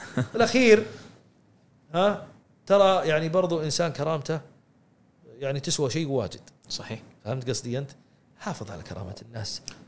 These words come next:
Speaker 1: فهي أكثر،
Speaker 2: طبقوا
Speaker 1: أكثر حرصا أيضا في الشركات العائلية، لأن يقول: "هذه شركتي." يعني ما هو مثل يعني شركات
Speaker 2: والله
Speaker 1: مثلا
Speaker 2: لا، ما هو
Speaker 1: بعد هذه أيضا بعد تعطيها
Speaker 2: شوف،
Speaker 1: أك-، أكسترا
Speaker 2: شوف،
Speaker 1: شوي بعد.
Speaker 2: شوف، أنا شفت رؤساء تنفيذيين لكبرى شركات المملكة.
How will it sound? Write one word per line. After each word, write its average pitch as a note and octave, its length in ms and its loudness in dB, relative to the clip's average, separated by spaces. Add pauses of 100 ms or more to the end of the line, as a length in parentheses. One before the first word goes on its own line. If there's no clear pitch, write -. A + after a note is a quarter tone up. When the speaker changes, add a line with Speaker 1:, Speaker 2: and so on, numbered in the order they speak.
(180)
Speaker 1:
فهي F3+ 400 12
أكثر، F#3+ 240 8
Speaker 2:
طبقوا D#3+ 140 10
Speaker 1:
أكثر F3 340 8
حرصا F#3+ 440 8
أيضا G#3 200 10
في F3+ 60 4
الشركات F#3 380 8
العائلية، D#3+ 380 10
لأن C#3+ 180 6
يقول: E3 160 12
"هذه F3+ 140 10
شركتي." C#3 480 6
يعني A#2 140 4
ما D#3 100 8
هو F3 60 10
مثل E3 240 8
يعني C#3+ 400 6
شركات D3+ 420 10
Speaker 2:
والله F3 220 12
Speaker 1:
مثلا D#3 160 8
Speaker 2:
لا، E3 360 12
ما E3+ 60 4
هو E3 40 8
Speaker 1:
بعد D#3 260 12
هذه F#3 280 12
أيضا F#3+ 240 12
بعد F#3 360 10
تعطيها F3+ 400 10
Speaker 2:
شوف، - 120 8
Speaker 1:
أك-، - 160 2
أكسترا E3+ 340 10
Speaker 2:
شوف، C#3 60 6
Speaker 1:
شوي D3+ 160 12
بعد. A2 240 8 (140)
Speaker 2:
شوف، D3+ 220 -2
أنا D#3 140 2
شفت - 240 -4
رؤساء C3+ 320 2
تنفيذيين C3 460 -2
لكبرى A#2+ 340 -4
شركات A2 440 -6
المملكة. G#2 460 -8